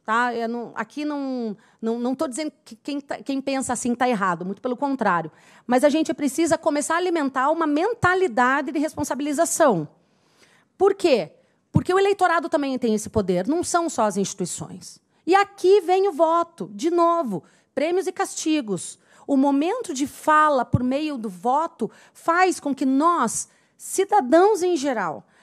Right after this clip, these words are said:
a gente possa se manifestar diante de entes do Estado, qualquer que sejam eles, dizer o seguinte: "Olha, você não tem que estar nessa cadeira. Ou você sim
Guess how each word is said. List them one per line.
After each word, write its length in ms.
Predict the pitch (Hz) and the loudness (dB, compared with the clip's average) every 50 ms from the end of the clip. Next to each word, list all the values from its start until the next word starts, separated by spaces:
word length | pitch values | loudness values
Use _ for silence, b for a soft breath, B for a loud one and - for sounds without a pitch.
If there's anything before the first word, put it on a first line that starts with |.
| b b | b b
a 120 | b 262 269 | b -4 -2
gente 320 | 220 320 320 - - 349 | -2 -2 -4 -4 -4 -8
possa 720 | - _ _ - 330 320 349 403 381 - - - 220 180 190 | -8 _ _ 4 4 6 6 4 2 -2 -4 -4 -4 -4 -4
se 260 | - - - 339 381 | -6 -6 -2 -2 -2
manifestar 960 | 440 466 440 415 392 - - 320 240 - - - - 196 180 180 208 254 262 b b b b b b | -2 -2 -2 0 0 0 0 -2 -2 -2 -4 -4 0 2 2 4 2 0 -2 b b b b b b
diante 720 | b 214 320 381 403 277 240 220 214 226 226 233 - 311 294 b b b b b | b -2 2 4 6 6 6 6 4 4 2 0 -4 -8 -8 b b b b b
de 280 | b 233 254 294 320 320 | b -4 -2 0 2 4
entes 560 | 262 247 247 277 330 339 339 - 415 349 262 | 4 4 4 4 4 2 2 0 -2 -2 -2
do 100 | 254 277 | -2 -4
Estado, 560 | 262 - - - 233 202 202 233 247 226 294 | -4 -4 -4 -2 0 2 2 2 0 -2 -6
qualquer 720 | - - - 285 269 277 277 - - 311 294 330 453 494 | -6 -2 0 0 0 0 -2 -4 -4 -4 -2 -2 -4 -6
que 120 | - 381 | -6 -8
sejam 580 | 302 - - 285 240 226 220 202 165 208 196 - _ _ | -10 -8 -6 -2 -2 0 0 -2 -4 -6 -8 -10 _ _
eles, 600 | - 208 196 185 185 208 269 359 349 - - - b b b b b b | -4 -4 -4 -4 -4 -6 -6 -6 -6 -6 -10 -12 b b b b b b
dizer 260 | b 320 370 285 359 | b -2 0 2 2
o 60 | 381 | 0
seguinte: 480 | - - 480 - 427 330 294 262 - 339 | 0 0 -2 0 0 2 0 2 2 2
"Olha, 200 | 320 285 262 254 | 2 2 2 0
você 760 | 208 202 339 381 403 - - - - - 294 320 339 466 494 _ _ _ _ _ _ _ _ - | 0 2 2 2 2 0 0 -2 -2 -2 -2 -2 -2 -4 -6 _ _ _ _ _ _ _ _ 2
não 220 | 311 415 523 508 | 2 2 2 2
tem 220 | - 311 294 311 | 0 -2 0 0
que 80 | - - | -2 -6
estar 240 | - - 214 180 175 | -6 -4 -4 -4 -4
nessa 260 | 180 175 - - 175 | -4 -8 -10 -10 -10
cadeira. 480 | - 185 156 151 - 165 180 180 185 - _ _ _ _ _ _ _ _ _ _ _ _ - - | -8 -8 -8 -8 -10 -16 -16 -18 -20 -20 _ _ _ _ _ _ _ _ _ _ _ _ -14 -4
Ou 480 | - 320 339 370 466 539 539 508 - - _ _ _ _ _ _ _ _ _ | 0 2 6 8 8 8 6 4 0 -6 _ _ _ _ _ _ _ _ _
você 320 | - 277 - - 311 294 | -2 -2 0 0 0 -2
sim 480 | - - - - - 233 190 175 175 | -2 -2 -6 -6 -4 -4 -4 -4 -6